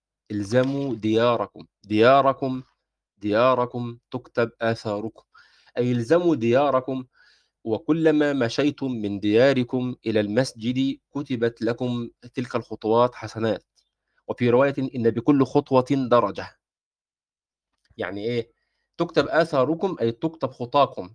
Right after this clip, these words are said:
ما تُكْتَب حسنات بسبب إن أنتم بتخطوا وت-، وتفعلون آثارا في الأرض بسبب المشي الذي تمشونه إلى المسجد. وبنو سلمة من قبيلة معروفة من قبائل الأنصار.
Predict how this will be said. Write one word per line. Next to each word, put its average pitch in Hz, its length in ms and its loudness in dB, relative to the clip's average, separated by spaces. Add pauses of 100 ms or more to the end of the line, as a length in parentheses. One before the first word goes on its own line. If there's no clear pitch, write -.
(120)
ما 127 220 0 (160)
تُكْتَب 151 340 -6
حسنات 127 600 -6
بسبب 127 400 -6
إن 104 160 -6
أنتم 123 300 -8
بتخطوا 117 680 -8
وت-، 101 280 -10
وتفعلون 104 840 -2
آثارا 120 540 0
في - 120 -12
الأرض 123 400 -4
بسبب 120 440 -2
المشي 113 440 -4
الذي 120 320 -4
تمشونه 120 640 -8 (380)
إلى 120 100 -2
المسجد. 104 440 -10 (1500)
وبنو 135 320 4
سلمة 180 300 2
من 143 100 0
قبيلة 151 360 0
معروفة 139 340 0
من 123 80 -4
قبائل 127 340 0
الأنصار. 107 520 -4